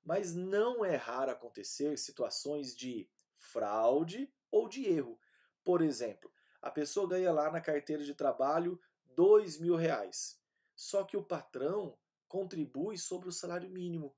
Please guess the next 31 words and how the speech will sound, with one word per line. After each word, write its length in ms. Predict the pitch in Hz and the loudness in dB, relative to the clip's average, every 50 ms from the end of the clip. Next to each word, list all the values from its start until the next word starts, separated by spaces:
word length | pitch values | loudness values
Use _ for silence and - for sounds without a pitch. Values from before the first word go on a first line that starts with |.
| _ _ _ _ | _ _ _ _
e 80 | 185 196 | -12 -12
não 120 | - 175 | -10 -10
fala 320 | 165 - 175 170 180 185 | -8 -6 -4 -4 -4 -4
nada 280 | 180 147 135 139 139 147 | -4 -4 -4 -4 -6 -6
pro 160 | - - 156 | -8 -8 -10
empre-, 320 | 151 143 170 185 180 - 160 | -8 -6 -4 -4 -4 -6 -8
empregado. 540 | 143 139 - 170 170 151 127 113 113 - - _ _ _ _ _ _ _ _ _ _ _ _ | -8 -6 -4 -2 0 0 0 0 -2 -4 -8 _ _ _ _ _ _ _ _ _ _ _ _
Esse 400 | - 196 233 262 262 - - 185 | -4 -4 -2 0 0 0 0 0
empregado, 680 | 147 - 143 123 117 123 127 135 175 214 - - 123 - _ _ _ _ _ _ | -2 -4 -4 -4 -2 0 0 0 0 -2 -4 -4 -8 -14 _ _ _ _ _ _
ele 200 | 170 160 165 165 | 0 0 0 0
pode 280 | 165 156 156 151 - | 0 0 -2 -2 -2
fazer 200 | - 151 147 156 | -4 -4 -4 -4
o 40 | 165 | -6
quê? 140 | - - 120 | -6 -2 2
Se 240 | - - - - 190 | 4 4 4 4 2
ele 180 | 240 240 226 | -2 -4 -8
tiver 300 | - - 170 143 147 139 | -8 -8 0 2 2 2
guardado 640 | 135 139 143 143 147 143 127 117 113 120 - - - _ _ | 2 4 2 2 2 2 0 0 0 -2 -2 -4 -8 _ _
todos 460 | - 180 202 240 - - - - 165 | 2 2 4 4 2 0 -2 -4 -6
os 160 | 135 131 120 131 | -8 -6 -4 -2
olerites 500 | 131 127 123 120 120 113 - - - - | 0 0 0 -2 -2 -6 -12 -12 -12 -10
dele 440 | - 113 113 123 131 139 139 135 120 | -8 -6 -4 -2 0 0 0 0 -2
ou 60 | 120 | -4
tiver 300 | 117 - 117 113 123 120 | -6 -6 -6 -6 -6 -6
forma 580 | - - - - 120 127 135 135 127 123 113 - _ - | -6 -8 -8 -2 2 2 2 2 2 -2 -8 -10 _ -18
de 140 | 123 - 113 - _ | -18 -18 -18 -16 _
comprovar 640 | - 156 190 208 190 165 156 135 120 123 120 123 123 | 0 0 0 0 0 0 0 0 2 4 4 2 2
que 80 | - | 0
ele 100 | 127 123 | -2 0
ganhava 340 | 120 123 120 113 113 117 110 | 0 0 0 -2 -4 -6 -10
mais 640 | 110 107 113 127 147 175 185 165 135 - - - - | -10 -10 -8 -6 -6 -6 -6 -6 -6 -6 -8 -8 -10